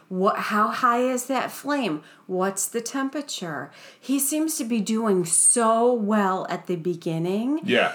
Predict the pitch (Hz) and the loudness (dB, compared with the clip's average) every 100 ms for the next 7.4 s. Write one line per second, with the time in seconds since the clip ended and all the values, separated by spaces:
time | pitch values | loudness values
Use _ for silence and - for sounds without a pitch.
0 | - 254 262 311 330 294 302 359 403 - | -2 -2 0 0 0 0 0 0 -2 -2
1 | 240 220 - 339 392 392 - 262 214 180 | -4 -4 -4 -2 0 -2 -4 -2 0 2
2 | 214 226 269 311 - - 202 202 190 - | 0 2 2 0 0 -2 0 0 -2 -8
3 | - - 208 202 196 208 269 330 277 226 | -20 -4 0 2 2 2 2 2 -2 -2
4 | 202 190 - 160 214 226 214 190 170 190 | 0 -2 -4 -6 -2 0 2 2 0 -4
5 | 226 233 208 170 - 190 180 - - - | -4 0 0 -2 -4 -4 -4 -4 -6 -4
6 | 190 175 165 - - 175 170 170 180 185 | -4 -4 -8 -12 -8 -6 -2 -4 -4 -4
7 | 160 - - | -4 -6 -10